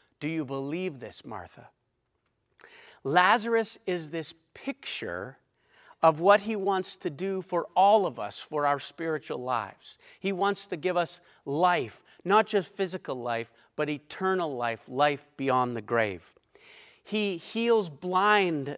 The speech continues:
uh, people, uh, on and off throughout the scripture. But the Bible also describes him as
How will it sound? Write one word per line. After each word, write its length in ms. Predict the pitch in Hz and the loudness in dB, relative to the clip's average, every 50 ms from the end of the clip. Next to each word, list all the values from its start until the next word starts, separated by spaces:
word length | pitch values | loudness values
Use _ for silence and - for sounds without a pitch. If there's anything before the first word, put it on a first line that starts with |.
| _ _ - | _ _ -10
uh, 240 | 160 156 - - 143 139 - | -10 -10 -8 -10 -12 -12 -10
people, 640 | - - 185 - - - 135 120 117 120 123 - _ _ - | -4 -4 -4 -4 -2 0 0 0 0 0 -4 -8 _ _ -10
uh, 100 | 156 - _ - | -10 -6 _ 6
on 300 | 180 185 190 202 202 202 | 8 8 10 10 8 6
and 120 | 180 170 | 4 4
off 260 | 170 170 170 156 - | 4 2 2 2 0
throughout 380 | - - 160 160 151 151 147 - | -4 -2 2 2 2 2 2 0
the 80 | - | -6
scripture. 640 | 139 - - - 160 165 - - - 131 117 110 _ - - - - - _ - | -8 -8 -6 -2 -2 -2 -2 -2 -8 -8 -10 -10 _ -18 -20 -20 -20 -16 _ -2
But 280 | 156 170 165 _ - - | -2 -2 -2 _ -10 -8
the 80 | 170 | -6
Bible 460 | 151 - 190 190 214 220 196 208 185 | 2 4 6 6 6 6 4 0 -2
also 340 | - - 185 202 196 - 208 | 0 0 0 0 0 -2 -6
describes 640 | 185 165 175 - - - - 180 180 185 190 170 147 | -6 -6 -6 -8 -8 -10 -6 -4 0 0 0 0 -2
him 160 | 170 165 156 156 | -6 -6 -4 0
as 300 | 156 160 160 139 - | 0 0 0 0 -4